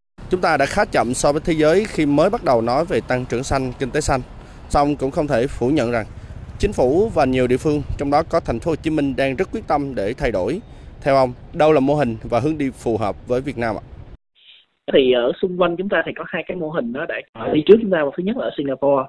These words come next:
Speaker 2: thứ hai là ở Trung Quốc. Thì họ đều đã đẩy mạnh cái quá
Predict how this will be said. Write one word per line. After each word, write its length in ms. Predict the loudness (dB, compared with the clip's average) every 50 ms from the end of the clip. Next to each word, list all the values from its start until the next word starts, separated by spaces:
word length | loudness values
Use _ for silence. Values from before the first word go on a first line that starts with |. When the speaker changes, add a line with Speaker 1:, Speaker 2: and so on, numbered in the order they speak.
| _ _ -20 -20 _ _ _
Speaker 2:
thứ 80 | -12 -8
hai 180 | -6 -4 -4 -2
là 100 | -2 -4
ở 80 | -4 -6
Trung 160 | -4 2 4
Quốc. 160 | 4 4 4 0 -12 _ -20 -20 _ -16 -12
Thì 80 | -10 -8
họ 160 | -6 -2 0
đều 140 | 2 2 2
đã 160 | 2 0 0 0 0
đẩy 200 | 0 2 2 2
mạnh 280 | 0 -2 -4 -6 -8 -8 -4
cái 380 | -2 -2 0 -2 -2 -4 -4 -4
quá 140 | -4 -4 -2